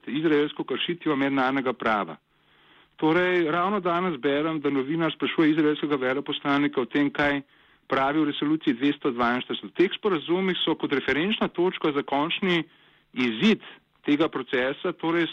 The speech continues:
je navajena resolucija Varnostnega sveta O Z N dvesto dvainštirideset. Ta resolucija je v angleški inačici, ki se upošteva, torej angleški bes-, eh, besedilni inačici, tako ambivalentna, da je daleč od tega, da bi Palestincem zagotavljala, da bi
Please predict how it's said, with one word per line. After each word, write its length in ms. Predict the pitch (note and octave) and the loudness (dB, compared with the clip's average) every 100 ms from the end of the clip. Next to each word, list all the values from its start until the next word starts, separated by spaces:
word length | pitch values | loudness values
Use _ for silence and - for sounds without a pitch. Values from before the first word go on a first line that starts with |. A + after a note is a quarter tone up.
| - | -2
je 120 | C3+ | -2
navajena 400 | C3 C3 C#3 E3 | 0 0 0 0
resolucija 460 | D3 - D#3+ - | -2 0 0 0
Varnostnega 540 | C#3+ C3 D3 - D3 C3 - | 0 0 -2 -6 -4 -4 -2
sveta 260 | D3+ D3 | -2 0
O 160 | C3+ C#3 | 0 0
Z 100 | C3+ | 0
N 160 | C3+ | -2
dvesto 360 | A#2 C#3 C3+ B2+ | 0 0 0 -4
dvainštirideset. 840 | A2 A2+ B2 A#2 - A2+ G2+ F2 - - - - - _ - | 0 0 0 -2 -2 0 0 -2 -6 -18 -20 -20 -20 _ -2
Ta 180 | C3 E3 | 0 2
resolucija 760 | A#3 A#3 G#3+ F3+ F3+ - F3 | 0 0 -2 -2 -4 -2 2
je 160 | D#3 C#3+ | 2 2
v 80 | C3 | 0
angleški 560 | B2 B2 F3+ G#3+ - G3+ | 0 2 2 2 0 2
inačici, 520 | C3 A#2+ B2 A2+ A2+ | 2 2 -2 -4 -6
ki 100 | - A2 | -6 -2
se 120 | B2+ | 0
upošteva, 680 | A#2 B2 - D3+ D#3+ B2 E2+ | 2 0 -2 2 4 2 -2
torej 180 | C3 B2 | 0 0
angleški 480 | A2+ A#2+ F3+ - D3+ | 0 2 2 0 -2
bes-, 240 | B2 A#2 | -2 -2
eh, 160 | - A2+ | -2 -2
besedilni 560 | A2 A#2+ B2 C#3+ D3+ C#3 | -2 -2 0 2 2 2
inačici, 540 | B2 B2 C3+ F3+ E3+ | 2 2 0 -4 -2
tako 300 | C3 A#2 G#3 | -2 -2 0
ambivalentna, 840 | G3 F#3+ G3 E3+ D#3 D#3+ D#3+ F3 D#3+ - - - _ | 0 0 -2 0 0 -2 -2 -2 -2 -4 -18 -20 _
da 100 | - | -2
je 100 | C3 B2 | 0 2
daleč 380 | C3 E3+ G#3 | 0 0 -2
od 100 | A3 - | -6 0
tega, 360 | D#3+ D#3+ F3+ | 2 2 0
da 140 | C#3+ C#3 | -2 -4
bi 140 | C#3 | -4
Palestincem 600 | - C3 - D#3+ E3+ F3 | -2 -2 -2 -6 -4 -4
zagotavljala, 540 | C#3+ B2 B2+ B2+ D3 | 0 -2 0 0 0
da 100 | C#3+ | -2
bi 100 | C3+ | -6